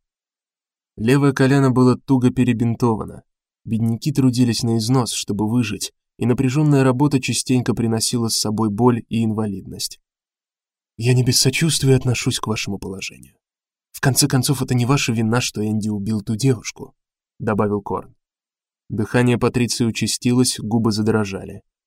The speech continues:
Свет уличного фонаря отразился в слезах, застилавших ее большие печальные глаза. Гордость жгла их.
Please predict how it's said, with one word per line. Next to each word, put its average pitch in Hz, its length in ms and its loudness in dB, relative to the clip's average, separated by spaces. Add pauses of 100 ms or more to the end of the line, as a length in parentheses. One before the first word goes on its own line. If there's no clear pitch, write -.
(220)
Свет 120 280 2
уличного 120 440 2
фонаря 117 460 0
отразился 110 560 -2
в - 60 -8
слезах, 110 580 0
застилавших 113 800 -2
ее 110 160 0
большие 107 460 -2
печальные 104 560 -4
глаза. 104 500 -6 (500)
Гордость 110 560 0
жгла 104 400 -6
их. - 220 -20